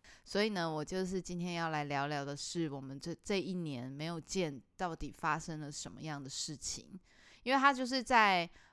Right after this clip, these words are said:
呃，前上个月吗？还是前几个，前个礼拜？前几个礼拜，反正就是我们看到了一个，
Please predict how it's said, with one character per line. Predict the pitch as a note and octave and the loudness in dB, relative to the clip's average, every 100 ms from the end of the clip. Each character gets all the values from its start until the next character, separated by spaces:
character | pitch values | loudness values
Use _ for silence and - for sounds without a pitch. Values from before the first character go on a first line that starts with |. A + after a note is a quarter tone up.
| _ - | _ -6
呃， | D#3+ D#3+ D3+ D3+ D3 C#3+ C3+ D3 G3+ | -4 -2 -4 -4 -6 -6 -8 -12 -14
前 | - A3 A3 | -10 -10 -10
上 | - C4 G#3+ | -10 -8 -8
个 | F3+ E3+ | -8 -6
月 | F#3+ F#3 | -6 -8
吗？ | E3 D3+ D#3+ | -10 -12 -12
还 | D#3+ | -12
是 | D#3 F3 | -12 -12
前 | - E3 | -10 -12
几 | D#3 | -10
个， | C3+ C#3 - _ | -10 -10 -12 _
前 | - F3+ | -10 -8
个 | E3+ | -8
礼 | C3 | -6
拜？ | C#3 A#2 - _ - | -4 -6 -8 _ -12
前 | F#3+ | -8
几 | G3+ | -6
个 | F#3 C#3+ | -4 -2
礼 | |
拜， | G#2 C3+ - - - - - | 0 -2 -4 -20 -20 -20 0
反 | F3+ | 2
正 | G#3+ | 2
就 | C4 C4+ | 0 2
是 | C4 | 2
我 | F3 | 2
们 | C#3 | -2
看 | G#3+ G3+ | -4 0
到 | G3 | 2
了 | E3 C#3+ | 2 -2
一 | |
个， | E3 D#3 C#3+ C3 G#2+ | -4 -4 -4 -4 -8